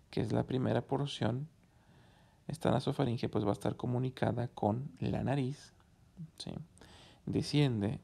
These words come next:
y luego se va a, a, lo vamos a localizar, la orofaringe, que comunica con la boca. Y luego tenemos la hipofaringe o laringofaringe, aunque, pues, podríamos decirle mejor,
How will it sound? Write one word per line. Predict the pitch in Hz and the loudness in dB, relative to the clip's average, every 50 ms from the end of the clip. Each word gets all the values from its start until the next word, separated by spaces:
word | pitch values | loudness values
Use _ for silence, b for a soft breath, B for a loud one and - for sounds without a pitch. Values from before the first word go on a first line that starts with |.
| - - | -8 -4
y | - 104 | -4 -2
luego | 104 101 95 101 107 117 | 0 2 2 2 0 0
se | - - | -2 0
va | 113 107 - - | 0 0 0 0
a, | - 113 113 113 - - - | 0 0 0 0 -2 -2 -4
a, | - 113 113 117 - - - | -4 -2 -2 -4 -6 -6 -6
lo | - 113 107 | -2 0 0
vamos | 113 117 117 - 113 | 2 0 0 0 -2
a | |
localizar, | 113 120 117 - 113 123 120 - - 123 127 156 160 - - - - - - - B B B B B B B B B B B | -2 -2 0 0 -2 -2 -2 -2 -2 -2 -2 -2 -6 -10 -14 -20 -20 -20 -20 -20 B B B B B B B B B B B
la | - 113 107 110 - | -4 0 2 2 2
orofaringe, | - 95 - - - - 147 156 147 127 156 - 131 131 | 2 2 2 0 0 2 2 2 2 0 0 -2 -4 -6
que | - - - | -6 -10 -10
comunica | - - - - 110 104 - - - - - 107 98 - - - _ _ - - - | -8 -4 -2 -2 0 -2 -2 -4 -6 -6 -4 -4 -4 -4 -6 -14 _ _ -20 -10 -4
con | - 123 113 117 135 | -2 0 0 0 2
la | 147 | 2
boca. | 151 156 139 123 - - - - 160 - - - - - - - - - - - - - - - - | 2 2 2 0 -2 -4 -6 -6 -8 -10 -18 -20 -20 -20 -20 -20 -20 -20 -20 -20 -20 -20 -20 -12 -6
Y | - 131 | -4 -2
luego | 127 120 110 127 127 | 0 0 0 0 -2
tenemos | - - 131 120 113 127 123 120 | -4 -4 -2 -2 -2 -2 -2 0
la | 120 127 139 - B B B B B B B B B B - | -2 -2 -2 -4 B B B B B B B B B B -2
hipofaringe | - 120 - - 151 - 156 139 135 123 123 - 123 | -2 -2 -2 -4 -4 0 0 0 0 0 -2 -2 0
o | - 107 107 | 2 2 2
laringofaringe, | 104 104 107 113 117 123 135 131 - - 151 143 131 123 - - - - 160 - - _ - B B B B B B B B B - | 2 0 0 0 -2 -2 -4 -4 -2 0 0 0 0 -4 -4 -4 -4 -4 -6 -6 -8 _ -20 B B B B B B B B B -10
aunque, | 175 160 - 175 | -8 -6 -4 -2
pues, | - 156 160 | -2 -2 -2
podríamos | 160 - 151 156 160 165 160 151 | 0 0 2 2 2 2 2 2
decirle | 143 147 151 139 143 139 143 | 0 0 -2 -2 0 0 0
mejor, | 147 131 151 - 113 127 123 | -2 -2 0 0 0 -2 -2